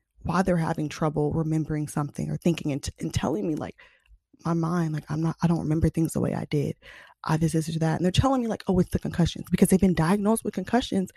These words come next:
but the league still requires them to play. They just kinda brush it off. Like, are you kidding me? Like,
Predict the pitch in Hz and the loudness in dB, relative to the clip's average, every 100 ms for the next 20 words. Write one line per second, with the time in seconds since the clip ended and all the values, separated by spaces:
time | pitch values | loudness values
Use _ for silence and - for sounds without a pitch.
0 | - 208 214 196 208 202 - 208 190 - | 0 4 6 4 2 -2 -4 0 0 0
1 | - 196 196 - - - - - _ _ | -6 -4 -4 -6 -4 -4 -4 -8 _ _
2 | _ _ - 214 202 - 220 165 - 233 | _ _ 0 2 2 0 -4 -4 -4 -2
3 | 202 180 285 - - _ - 247 285 - | -2 -2 -2 -4 -10 _ -4 -2 0 0
4 | 196 233 277 330 311 220 | 2 2 4 2 2 -2